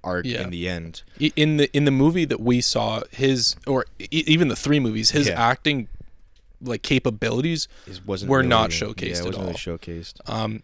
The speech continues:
Speaker 2: and he's such a good actor, so if, if what that person said was true, the whistleblower, then, like, it's gonna show another dimension, and that's what separates good movies from great movies. Like,
Speaker 1: Yeah.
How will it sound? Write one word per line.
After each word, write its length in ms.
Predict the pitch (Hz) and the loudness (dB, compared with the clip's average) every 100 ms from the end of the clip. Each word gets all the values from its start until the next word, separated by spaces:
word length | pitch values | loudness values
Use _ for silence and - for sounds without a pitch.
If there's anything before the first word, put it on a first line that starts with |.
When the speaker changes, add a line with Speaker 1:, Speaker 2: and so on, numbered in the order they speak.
| - | -4
Speaker 2:
and 140 | 120 113 | -2 2
he's 160 | 139 | 2
such 240 | - 139 143 | 6 6 6
a 40 | |
good 140 | 127 | 4
actor, 400 | 113 113 113 117 | 4 2 0 -4
so 240 | 110 120 117 | 0 0 0
if, 180 | 117 127 131 123 - - - - | -4 -6 -12 -14 -18 -20 -18 -4
if 200 | 127 - | -4 2
what 240 | 147 156 | 2 4
that 200 | 123 123 | 0 0
person 300 | - 127 117 | 2 0 0
said 240 | - 120 113 | 0 0 0
was 140 | - | -2
true, 180 | - 120 | 0 -2
the 80 | 110 | 0
whistleblower, 600 | 117 139 123 139 151 117 | 0 0 2 4 4 4
then, 280 | 117 110 - - - - | 0 -6 -12 -20 -20 -12
like, 300 | 113 113 - | -8 -8 -8
it's 220 | - 120 - | -2 -2 0
gonna 220 | 131 113 | 0 0
show 280 | - 123 117 | 0 0 0
another 240 | 113 113 | -2 -4
dimension, 340 | 113 117 - | -6 -8 -4
and 100 | 147 | 2
that's 160 | 180 - | 2 4
what 140 | 208 | 2
separates 400 | - 139 135 120 - - - - | 4 4 2 0 -6 -16 -6 0
good 160 | 131 | 4
movies 220 | 139 147 | 6 4
from 140 | - 113 | 2 -4
great 280 | - 113 - | -4 -6 -6
movies. 360 | 120 - - - - - - - - | -10 -8 -10 -10 -10 -10 -12 -16 2
Like, 260 | 135 | 6
Speaker 1:
Yeah. 80 | 120 | 6